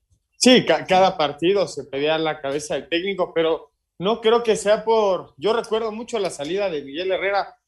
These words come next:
y lo dijimos aquí, que no, que nos sorprendía, ¿no? Que, que hubiera un cambio tan repentino, había mucha gente que seguíamos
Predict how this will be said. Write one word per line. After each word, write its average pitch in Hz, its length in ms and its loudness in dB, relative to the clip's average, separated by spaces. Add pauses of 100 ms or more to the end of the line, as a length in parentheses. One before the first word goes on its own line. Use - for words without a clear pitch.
(200)
y 147 100 -2
lo 147 140 2
dijimos 196 420 -2
aquí, 214 480 -4 (300)
que 139 160 0
no, 175 420 -4
que 131 140 -4
nos 127 340 -4
sorprendía, 151 640 4
¿no? 196 280 2
Que, 117 480 2 (260)
que 123 180 4
hubiera 156 320 6
un 160 120 -4
cambio 165 340 -2
tan 127 160 -8
repentino, 127 580 0
había 156 160 6
mucha 165 300 -2
gente 156 360 -2
que 127 100 0
seguíamos 156 760 0